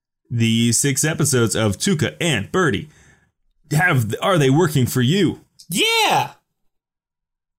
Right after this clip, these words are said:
Speaker 1: Dope, dope, dope.
Speaker 2: Hey, Ronnie.
Speaker 1: Hey, yeah.
Speaker 2: If I were to ask you, hypothetically speaking, if the
Speaker 1: Sure,
Speaker 2: first
Speaker 1: sure, sure.
Speaker 2: six episodes of Tuca and Birdie hypothetically worked for you,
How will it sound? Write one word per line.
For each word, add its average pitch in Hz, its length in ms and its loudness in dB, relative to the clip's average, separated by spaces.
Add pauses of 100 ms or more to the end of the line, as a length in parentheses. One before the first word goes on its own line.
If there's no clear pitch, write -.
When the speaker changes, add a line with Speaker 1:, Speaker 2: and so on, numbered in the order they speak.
(540)
Speaker 1:
Dope, 101 240 -2
dope, 123 240 -2
dope. 165 360 -2
Speaker 2:
Hey, 240 140 -2
Ronnie. 240 560 -2 (600)
Speaker 1:
Hey, 123 220 0
yeah. 175 540 0
Speaker 2:
If 190 100 -8
I 254 140 0
were 254 100 -2
to 233 140 -4
ask 202 400 -4
you, 135 480 -2 (320)
hypothetically 175 760 -4
speaking, 117 800 -6
if 135 160 -8
the 143 80 -4
Speaker 1:
Sure, 147 240 2
Speaker 2:
first 220 100 -2
Speaker 1:
sure, 104 120 0
sure. 98 360 -4 (180)
Speaker 2:
six - 600 -6
episodes 170 680 -2
of 143 360 -2
Tuca 170 260 -4
and 139 100 -2
Birdie 143 220 0
hypothetically 156 600 -4
worked 135 260 -2
for 143 180 -4
you, 123 500 -4